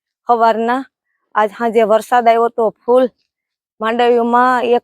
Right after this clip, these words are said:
પાણીનો ગણ કરી ગયો ને. ઘણાયને આગતરી માંડવી છે, એને માંડવી ઉપડે,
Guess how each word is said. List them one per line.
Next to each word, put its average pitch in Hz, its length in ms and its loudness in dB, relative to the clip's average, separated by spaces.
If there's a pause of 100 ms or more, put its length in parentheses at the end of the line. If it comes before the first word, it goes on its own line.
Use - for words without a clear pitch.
પાણીનો 226 360 -2
ગણ 226 220 -2
કરી 302 260 -2
ગયો 240 300 -2 (1040)
ને. 214 380 0
ઘણાયને 269 440 0
આગતરી 262 400 0
માંડવી 247 380 -2
છે, 233 200 -6
એને 226 100 -6
માંડવી 214 340 -6
ઉપડે, 240 600 0